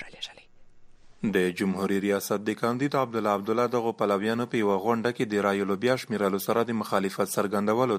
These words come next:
Speaker 2: ترڅنګ د هغو درې سوه زرو رایو د باطلېدو وغوښتل چې د دوی په وینا په تقلبي ډول سیستم ته داخلي شوي.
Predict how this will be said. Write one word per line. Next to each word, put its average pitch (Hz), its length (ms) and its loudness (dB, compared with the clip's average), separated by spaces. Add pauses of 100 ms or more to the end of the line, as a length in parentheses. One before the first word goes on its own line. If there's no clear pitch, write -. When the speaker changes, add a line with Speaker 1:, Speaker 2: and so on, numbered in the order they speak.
Speaker 2:
ترڅنګ - 1080 -8
د 92 160 2
هغو 101 260 2
درې 139 240 2
سوه 110 260 4
زرو 107 240 2
رایو 104 220 2
د 101 140 0
باطلېدو 98 500 2
وغوښتل 117 560 0
چې 127 140 -2
د 101 120 -2
دوی 98 220 0
په 98 100 2
وینا 104 300 -2
په 117 160 -6
تقلبي 113 500 0
ډول 104 300 2
سیستم 98 420 -2
ته 90 140 -2
داخلي 90 480 -2
شوي. 90 320 -4